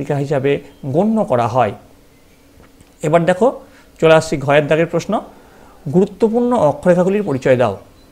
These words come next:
তো পৃথিবীর অক্ষরেখাগুলিকে পাঁচটি ভাগে ভাগ করা হয়, যথা এক, নিরক্ষরেখা, দুই,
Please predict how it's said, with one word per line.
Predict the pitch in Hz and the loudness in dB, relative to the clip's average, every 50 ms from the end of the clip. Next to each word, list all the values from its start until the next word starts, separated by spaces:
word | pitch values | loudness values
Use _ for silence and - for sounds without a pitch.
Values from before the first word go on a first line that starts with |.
| _ _ _ _ - - - - - - - - _ - | _ _ _ _ -20 -20 -20 -20 -20 -20 -20 -18 _ -6
তো | 127 113 - | -6 -4 -2
পৃথিবীর | - 185 180 - 240 254 247 240 190 | -4 -4 0 2 2 4 6 6 4
অক্ষরেখাগুলিকে | 175 - - 202 202 214 214 226 233 214 - 151 127 127 - | 4 2 0 2 4 4 4 2 0 0 0 0 0 0 -2
পাঁচটি | 175 160 160 156 - - 208 180 | -4 -6 -6 -6 -2 -2 0 0
ভাগে | 170 175 180 160 165 | 2 0 0 2 0
ভাগ | 151 139 131 - | 0 -2 0 0
করা | 156 156 160 156 | 0 0 2 2
হয়, | 165 170 247 - - - - - - - - - - 131 | 2 0 0 -2 -8 -20 -20 -20 -20 -20 -16 -6 0 0
যথা | 156 151 - 185 170 - - 147 156 | 0 2 4 4 2 4 2 0 0
এক, | 156 - 165 143 | 0 0 -2 -2
নিরক্ষরেখা, | 139 143 139 - - 180 170 160 - 185 180 202 190 - - - - - - 147 135 | -2 -2 -2 -2 0 0 0 0 2 -2 -2 -4 -4 -10 -20 -20 -20 -16 -8 -4 0
দুই, | 147 160 | 0 2